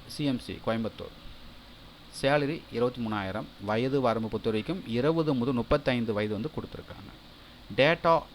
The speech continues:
என்ட்ரி ஆபரேட்டர் ஐந்து கருடங்கள். Any degree with diploma or M S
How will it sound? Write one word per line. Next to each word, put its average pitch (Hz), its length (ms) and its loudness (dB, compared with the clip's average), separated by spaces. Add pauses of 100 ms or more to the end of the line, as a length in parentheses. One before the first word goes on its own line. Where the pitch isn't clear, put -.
(160)
என்ட்ரி 123 380 -2 (220)
ஆபரேட்டர் 95 640 -4 (1080)
ஐந்து 151 300 0
கருடங்கள். 113 520 -2 (1800)
Any 220 300 6 (140)
degree 110 400 2
with 120 220 -8 (320)
diploma 165 640 2 (120)
or 104 160 2 (240)
M 131 180 0
S 131 140 0